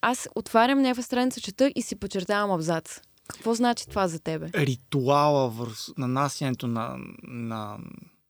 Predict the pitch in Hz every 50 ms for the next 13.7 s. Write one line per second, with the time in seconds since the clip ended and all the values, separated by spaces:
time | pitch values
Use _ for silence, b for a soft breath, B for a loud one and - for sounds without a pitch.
0 | _ _ _ - 131 139 147 139 - - _ - - 147 147 135 123 117 110 113
1 | 107 107 113 113 120 123 143 139 143 143 123 131 139 127 - - - 131 - -
2 | - - 113 - - - - 117 117 - 180 180 180 180 - - 123 117 107 110
3 | 110 107 - - - 180 175 170 165 - 135 - 120 113 123 117 b b b b
4 | b b b b b b _ _ _ _ - - 131 131 143 147 139 - - -
5 | 139 143 139 - - 127 120 117 113 107 107 - - 123 123 110 117 110 107 107
6 | 107 - - - - _ - - 104 113 117 110 - 120 110 - - - - -
7 | 110 104 104 92 - - 95 95 95 90 - - 98 98 95 95 95 - 110 -
8 | _ _ _ - - 190 185 175 185 196 196 202 202 196 185 175 175 - - -
9 | 113 104 101 98 - 113 110 - - - - - 95 95 - - - 104 104 104
10 | - - - _ _ b b b b b b b b b b b b b b _
11 | - - - 226 233 262 247 254 247 240 226 214 190 196 185 180 208 220 233 240
12 | 240 226 - 190 185 170 165 165 - - - 165 156 160 175 - 143 131 170 165
13 | 151 143 131 123 117 107 104 101 110 131 - - -